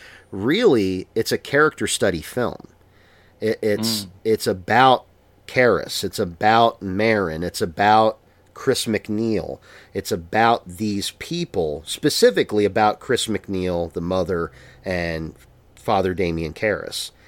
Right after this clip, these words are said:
Speaker 1: You know, Father Damien Karras is the main character. I totally believe. I
Speaker 2: Mm-hmm.
Speaker 1: believe, I believe if you think that Regan's the main character, you've missed the point of the film. Um, I think he's the main character of the film, but him and Ellen Burstyn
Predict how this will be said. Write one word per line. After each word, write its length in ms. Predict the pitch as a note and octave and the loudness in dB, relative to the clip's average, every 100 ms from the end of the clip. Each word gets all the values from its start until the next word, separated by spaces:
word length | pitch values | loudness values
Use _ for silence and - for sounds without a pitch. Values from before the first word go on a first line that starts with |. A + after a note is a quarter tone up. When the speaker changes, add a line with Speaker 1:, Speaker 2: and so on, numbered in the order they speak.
| - - | -20 -6
Speaker 1:
You 80 | F#2+ | -6
know, 60 | E2+ | 2
Father 260 | D#3+ E3+ | 4 4
Damien 240 | C3 B2 A2 | 6 4 2
Karras 240 | A#2+ G2 | 0 0
is 160 | G2 F#2 | -4 -4
the 100 | F#2 | -4
main 420 | F#2 A#2 C#3+ D3 | 2 2 2 0
character. 680 | - F2+ D#2+ - D#2+ D#2 E2 _ _ | -2 -4 -4 -6 -6 -6 -10 _ _
I 80 | F#2 | -10
totally 320 | - A2 G2 | -2 0 0
believe. 200 | F2+ F2+ | 0 -2
I 60 | F#2 | 0
Speaker 2:
Mm-hmm. 80 | D#3 | 0
Speaker 1:
believe, 200 | A2+ G#2 - | -2 -4 -2
I 100 | A#2+ | 0
believe 300 | C3+ B2+ A#2+ | 2 2 0
if 160 | G#2 | 0
you 80 | A#2+ | -4
think 260 | - C3+ A#2 | -2 -2 -2
that 120 | G2+ | -4
Regan's 440 | F#2 G#2+ A2+ A#2 | 0 0 0 -2
the 60 | G2+ | -2
main 200 | A#2+ A#2+ | -2 -2
character, 360 | - B2 - G#2 | -2 -2 -2 -8
you've 180 | F2+ | -6
missed 460 | F2 F#2 - - - _ _ - | -6 -6 -6 -10 -18 _ _ -12
the 80 | |
point 280 | - G#2+ G2 | -6 -2 -2
of 40 | E2+ | -4
the 60 | |
film. 400 | - F2 - - _ _ - - - - _ _ _ _ - | -8 -10 -10 -16 _ _ -20 -20 -20 -20 _ _ _ _ -8
Um, 440 | G2+ F#2+ F2+ F2 - | -2 -2 -2 -6 -6
I 120 | - A#2+ | -2 0
think 120 | B2 | -2
he's 280 | - D3+ A2+ | -4 -4 -2
the 80 | G#2 | -2
main 340 | G2 B2+ C#3+ | 2 2 0
character 300 | - G2 G2 | -2 -4 -4
of 40 | |
the 40 | F2 | -6
film, 360 | - F2+ F2 E2+ | -4 -4 -4 -2
but 160 | G#2+ - | -4 -2
him 260 | - F3+ | -2 2
and 80 | D#3+ | 4
Ellen 280 | C#3 C3 A2 | 4 4 2
Burstyn 720 | G2+ A#2+ A#2+ - F2+ E2 | 2 2 0 -2 -4 -4